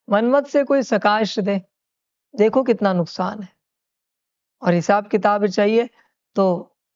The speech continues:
उस शक्ति को हाजिर करता हूं, मैं बता देता हूं। टाइम मिले तो हिसाब किताब निकालना, हिसाब किताब की शक्ति को हाजिर करना।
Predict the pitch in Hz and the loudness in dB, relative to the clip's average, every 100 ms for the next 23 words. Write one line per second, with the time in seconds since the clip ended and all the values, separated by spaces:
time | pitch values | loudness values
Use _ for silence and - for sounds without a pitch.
0 | _ _ 175 - - 214 196 185 160 180 | _ _ -4 -4 -4 -2 0 0 0 -2
1 | 180 185 165 180 214 254 - _ _ _ | 0 -2 -2 -2 -4 -8 -18 _ _ _
2 | _ _ _ _ _ 196 175 165 170 165 | _ _ _ _ _ 0 0 0 -2 -4
3 | 156 - 170 _ _ _ _ _ _ _ | -10 -12 -16 _ _ _ _ _ _ _
4 | _ _ _ _ _ _ _ _ _ _ | _ _ _ _ _ _ _ _ _ _
5 | _ 208 233 269 277 277 277 214 226 226 | _ 0 2 2 2 2 0 2 0 0
6 | 208 202 196 185 175 175 175 170 - _ | 0 0 0 -2 -2 -4 -6 -12 -16 _
7 | _ _ _ _ _ - - 208 202 202 | _ _ _ _ _ -4 0 0 -2 0
8 | 208 196 208 - 175 - 190 185 165 175 | 0 0 -4 -4 -4 -2 0 0 0 -2
9 | 165 175 175 208 | 0 -2 -4 -6